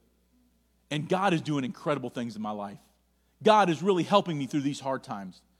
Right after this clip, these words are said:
God is the one that I wake up with every day. God is the one that informs my life. God is just, is doing great things for me."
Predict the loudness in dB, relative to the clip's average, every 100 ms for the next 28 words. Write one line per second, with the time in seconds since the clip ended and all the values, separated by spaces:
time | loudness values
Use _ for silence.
0 | _ _ _ _ 6 8 8 6 2 0
1 | 2 2 2 2 4 2 2 0 0 -2
2 | -2 0 0 2 2 2 0 -2 -2 -2
3 | -2 -6 -4 -4 -4 -2 0 4 2 2
4 | 0 2 0 0 0 -2 _ -4 -4 -2
5 | 0 -2 -2 0 0 2 0 0 -4 -8
6 | -8